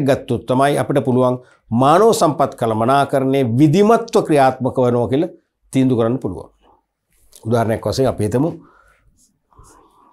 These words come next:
සේවක නිමවුම් සීයයි දාහයි. සේවක යෙදවුම් අපි හිතමු දහ දෙනයි කියලා. එහෙමනම් සීයයි. ඒ කියන්නේ එක් සේවකයෙක්ගේ නිමවුම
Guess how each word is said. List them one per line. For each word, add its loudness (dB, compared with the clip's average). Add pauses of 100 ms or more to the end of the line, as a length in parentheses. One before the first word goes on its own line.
(720)
සේවක 0
නිමවුම් 2
සීයයි 0 (1200)
දාහයි. 0 (1160)
සේවක 0
යෙදවුම් 2
අපි 0
හිතමු 2 (640)
දහ -4
දෙනයි 0
කියලා. -4 (1000)
එහෙමනම් -4 (580)
සීයයි. -4 (640)
ඒ -10
කියන්නේ -4
එක් -4
සේවකයෙක්ගේ 2
නිමවුම 4